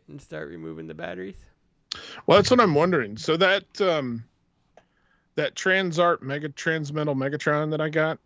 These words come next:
Speaker 1: Mm-hmm.
Speaker 2: the Transmetal, not the dragon one, but the, the
Speaker 1: Mm-hmm.
Speaker 2: purple dinosaur, uh, that Transart did, I didn't order him the first time.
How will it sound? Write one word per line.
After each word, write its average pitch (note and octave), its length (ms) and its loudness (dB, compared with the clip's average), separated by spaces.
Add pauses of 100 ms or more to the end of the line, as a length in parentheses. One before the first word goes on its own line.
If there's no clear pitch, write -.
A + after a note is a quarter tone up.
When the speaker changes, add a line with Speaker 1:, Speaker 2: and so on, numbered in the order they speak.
(140)
Speaker 1:
Mm-hmm. A#2+ 220 -10 (600)
Speaker 2:
the A#2+ 100 -6
Transmetal, C3+ 600 -2
not C#3+ 180 0
the C#3 80 0
dragon C3 480 2
one, G#2 240 -4
but G#2 200 -8
the, G2 260 -6 (220)
the - 80 -4
Speaker 1:
Mm-hmm. G#2+ 80 -8
Speaker 2:
purple C3 240 0
dinosaur, B2+ 680 4 (1160)
uh, G#2+ 180 0
that G#2 140 -2
Transart C3+ 520 2
did, C3 300 2 (600)
I G3 160 6
didn't G#3 240 6
order D#3+ 240 4
him C3 220 -2
the G#2+ 100 -4
first B2 340 -6
time. F#2+ 300 -6